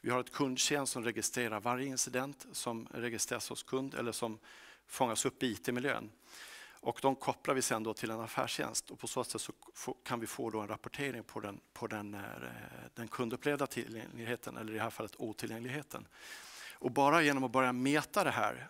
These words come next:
så lyckas vi det första året, från januari tjugohundraåtta till januari tjugohundranio,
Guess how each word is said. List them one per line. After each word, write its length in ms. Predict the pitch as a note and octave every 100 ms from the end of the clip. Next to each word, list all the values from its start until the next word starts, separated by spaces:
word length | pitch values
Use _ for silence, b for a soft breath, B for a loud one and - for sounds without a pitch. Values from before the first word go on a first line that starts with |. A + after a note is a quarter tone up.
| -
så 160 | -
lyckas 340 | B2 A#2 A#2 -
vi 60 |
det 80 | A2+
första 400 | - C3 - B2
året, 420 | D3+ D3 G#2+ -
från 420 | - - C#3 C#3 C3+
januari 360 | C3+ B2 C3 D3
tjugohundraåtta 560 | - C3 B2+ - -
till 200 | A2+ A#2+
januari 320 | A2 G#2+ A2+ G#2+
tjugohundranio, 600 | - A2+ A#2 A#2 C#3+